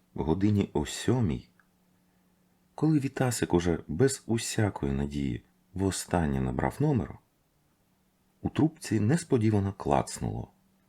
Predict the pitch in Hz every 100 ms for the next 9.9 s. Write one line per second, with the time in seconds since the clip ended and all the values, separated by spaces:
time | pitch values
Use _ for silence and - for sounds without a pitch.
0 | _ _ _ - 92 - 117 64 62 95
1 | 151 135 - - - 87 64 58 - -
2 | - _ _ _ _ _ _ _ _ _
3 | _ - 65 58 76 175 - _ _ _
4 | _ _ _ _ _ _ _ _ _ _
5 | _ _ _ _ _ _ 73 87 - 113
6 | 85 - - 104 - 78 110 180 175 -
7 | - - 156 156 135 160 - 202 - -
8 | 156 135 113 85 85 82 123 - - 71
9 | 69 87 76 69 64 - 62 57 53